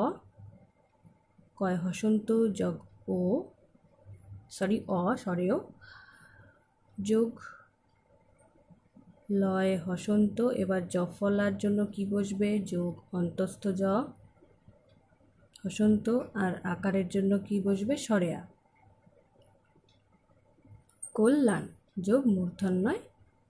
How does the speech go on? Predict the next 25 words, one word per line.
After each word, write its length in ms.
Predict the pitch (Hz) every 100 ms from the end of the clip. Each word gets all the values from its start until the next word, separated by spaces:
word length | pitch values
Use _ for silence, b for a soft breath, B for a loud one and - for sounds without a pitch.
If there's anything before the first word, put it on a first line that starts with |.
| _ _
হসন্ত। 540 | - - 175 160 - - - b b b b b -
তাহলে 260 | 185 190 190 -
কো, 420 | 208 208 269 - - _ _ _ _ _ -
কয় 300 | 196 190 185
হসন্ত 520 | 185 208 202 208 202
যোগ 420 | 185 180 - -
অ। 220 | 196 226 294 - _ _ _ _ _ _ - -
লয় 180 | 202 196
জফলা 380 | 190 190 208 202
আকারের 300 | 190 202 196
জন্য 220 | 202 208
কি 200 | 202 208
বসলো? 340 | 196 196 214 208
লয় 240 | 190 185
হসন্ত 720 | 180 175 202 202 196 208 208
যোগ 320 | 196 185 180
অন্তস্থ 500 | 185 180 180 180 -
জয় 260 | 185 185 175
হসন্ত 580 | 170 170 202 202 220 214
যোগ 300 | 196 180 -
আ 240 | 185 185 320 - b b b b b 196
যোগ 160 | 254
মূর্ধন্যয় 600 | 233 175 160 180 180 240 285
হসন্ত, 580 | 208 - 160 151 - 151 _
কল্যাণ। 520 | 220 214 180 156 -